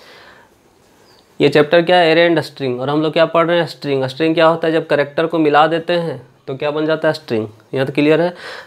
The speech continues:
जब बहुत सारे कैरेक्टर को मिलाते हैं तो क्या बन जाता है? स्ट्रिंग। और स्ट्रिंग जो, जब भी बंद होता है किस में? डबल कोटेशन से। और हम क्या बताएं यहाँ पे? शायद दिए या नहीं दिए, ये क्या एरे के फॉर्मेट में है? क्लियर है? और अगर ये नहीं रहता है तो इसके जगह पे क्या रहता है,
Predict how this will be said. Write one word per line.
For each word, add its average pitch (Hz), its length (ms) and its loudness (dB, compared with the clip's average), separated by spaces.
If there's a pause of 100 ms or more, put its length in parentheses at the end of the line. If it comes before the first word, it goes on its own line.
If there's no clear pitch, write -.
जब 143 140 0
बहुत 151 180 4
सारे 160 160 -2
कैरेक्टर 151 440 -2
को 156 340 -2 (300)
मिलाते 143 400 0
हैं 160 80 0
तो 151 100 -6
क्या 151 140 -2
बन 156 120 -2
जाता 160 200 -4
है? 156 40 -2
स्ट्रिंग। 127 340 -6 (320)
और 143 160 2
स्ट्रिंग 156 440 0
जो, 147 100 2 (100)
जब 143 180 -2
भी 165 100 -2
बंद 160 180 0
होता 160 160 -2
है 151 60 -2
किस 156 200 -10
में? 175 140 0
डबल 147 180 2
कोटेशन 127 400 -2
से। 120 240 -10 (340)
और 139 120 2
हम 147 120 2
क्या 156 160 2
बताएं 160 320 -4
यहाँ 151 180 -4
पे? 180 200 -4
शायद 147 400 -2 (160)
दिए 156 280 -2
या 156 180 -2
नहीं 151 180 -4
दिए, 160 240 -2
ये 139 140 0
क्या 165 160 0
एरे 151 280 2
के 160 120 -2
फॉर्मेट 156 400 0
में 170 120 0
है? 139 140 0 (380)
क्लियर 151 240 4
है? 185 160 -2 (420)
और 143 120 4
अगर 151 180 2
ये 160 140 2
नहीं 165 140 0
रहता 165 220 -2
है 160 40 -4
तो 156 100 -2
इसके 147 180 -4
जगह 156 140 0
पे 151 120 -6
क्या 156 160 2
रहता 160 260 0
है, 196 120 -2